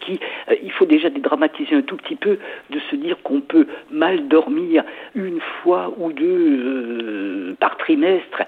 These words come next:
et c'est pas la peine de courir, euh, consulter son médecin. Le souci, effectivement,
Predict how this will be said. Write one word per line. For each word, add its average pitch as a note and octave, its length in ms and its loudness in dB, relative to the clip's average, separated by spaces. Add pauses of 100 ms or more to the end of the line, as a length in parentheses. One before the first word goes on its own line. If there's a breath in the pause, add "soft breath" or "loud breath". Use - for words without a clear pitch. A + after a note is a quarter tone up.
(220 loud breath)
et - 100 0
c'est - 140 0
pas - 100 2
la - 120 2
peine C#3+ 320 -2
de D3 80 2
courir, D#3 560 0
euh, - 180 -4
consulter - 560 -2
son B3+ 80 -6
médecin. A#3+ 440 -4 (400 loud breath)
Le D#4+ 140 4
souci, - 520 -4
effectivement, C#3+ 500 -2